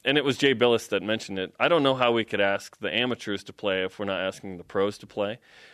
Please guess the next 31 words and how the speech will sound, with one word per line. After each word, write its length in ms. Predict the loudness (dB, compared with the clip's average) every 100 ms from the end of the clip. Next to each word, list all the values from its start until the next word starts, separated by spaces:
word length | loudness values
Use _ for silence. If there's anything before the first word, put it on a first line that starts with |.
| _
But 120 | 2 4
that's 240 | 4 4
from 180 | 4 4
the 100 | 2
pers-, 300 | 0 -2 -4
the 440 | 0 4 6 4 -2
logical 440 | 0 2 0 -4
perspective. 480 | -8 -6 -2 -2 -2 -10 _ _ _
The, 540 | -6 2 4 4 2 -4
the 380 | -6 -2 -2 0
actual 440 | 0 0 0 -2 -2
desire 500 | -2 2 4 4 2
of 200 | 0 -2
the 120 | -2
athletes 640 | -2 -4 -6 -8 -12 -20 _ _ _ _ _
was 280 | -2 0 0
that 180 | -2 0
they 140 | 0
would 280 | 0 -6 -8
play 220 | -6 -6
regardless, 540 | -6 -10 -14 -14 -20 _
right? 180 | -12 -12 -14 _ _ _ 0
Even 260 | 0 2
if 140 | 0 2
they 180 | 0 2
had 140 | 0
a 40 |
chance 340 | -2 -4 -4 -6
to 80 | -4
get 300 | -2 -2 _ _ _
sick 500 | -10 0 0 0